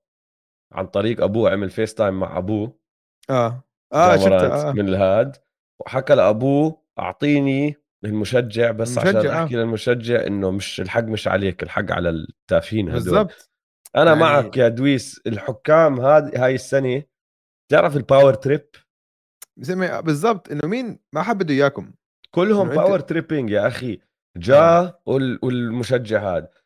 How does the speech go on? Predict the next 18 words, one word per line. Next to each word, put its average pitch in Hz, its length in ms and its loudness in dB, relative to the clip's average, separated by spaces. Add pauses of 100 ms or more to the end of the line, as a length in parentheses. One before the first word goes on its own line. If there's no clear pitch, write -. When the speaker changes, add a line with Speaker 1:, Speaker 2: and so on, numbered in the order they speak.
(240)
Speaker 1:
في 165 200 0
لوكا 190 440 2
أكتر 147 300 2
من، 127 380 -6
من 120 160 -2
لقطة 135 360 -2
واحدة 135 320 -2
منهم، 139 260 -2
يعني 101 140 -4
تذكر 143 300 -4
لما 117 260 -2
أعطوه 101 300 -8
تكنيكال 127 560 -4
لأنه 101 220 -6
عم 95 120 -10
بيصيح 113 420 -2
على 92 120 -6
زميله، 95 440 -6